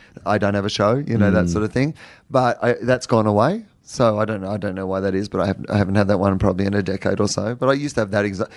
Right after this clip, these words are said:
Speaker 1: I had a bit of anxiety dreaming last night 'cause I had, uh, my U S consulate visa appointment this morning, and I know those things are a bit full on, and it was a bit full on. It just takes hours, and you're standing around in this place where everyone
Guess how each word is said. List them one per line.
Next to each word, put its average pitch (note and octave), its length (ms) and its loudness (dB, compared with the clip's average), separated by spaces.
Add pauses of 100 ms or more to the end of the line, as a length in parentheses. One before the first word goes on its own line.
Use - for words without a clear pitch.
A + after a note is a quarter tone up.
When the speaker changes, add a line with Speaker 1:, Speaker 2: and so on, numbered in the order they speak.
(180)
Speaker 1:
I B2 80 0
had E3 100 4
a F3 60 6
bit E3 100 4
of D#3 100 2
anxiety A2+ 520 2
dreaming G#2+ 340 -2
last G#2 300 0
night G#2+ 180 -2
'cause G#2+ 140 -4
I G#2+ 80 4
had, G2+ 340 0 (540)
uh, A2+ 360 4
my A2+ 200 0
U A2 180 4
S G#2+ 160 0
consulate G#2+ 640 -2
visa G#2 440 4
appointment G2 680 -4
this G2+ 180 -6
morning, G2+ 340 2
and G2+ 140 0
I G#2+ 60 2
know G#2+ 180 4
those G#2 220 4
things G2 280 -2
are G2+ 60 4
a G2 60 6
bit - 180 0
full G2 220 0
on, F#2 180 0
and G2 140 -2
it E2 100 -2
was F2+ 200 0
a F2 40 -8
bit E2 140 -6
full F2+ 140 -4
on. E2+ 120 -2
It E2 100 -6
just - 220 -8
takes - 260 -10
hours, F#2+ 400 0
and G2+ 60 -2
you're G#2 80 0
standing G2+ 380 -4
around G2 160 0
in E2+ 80 -2
this G2+ 140 -2
place F2+ 340 -2
where E2 100 2
everyone F#2+ 380 -2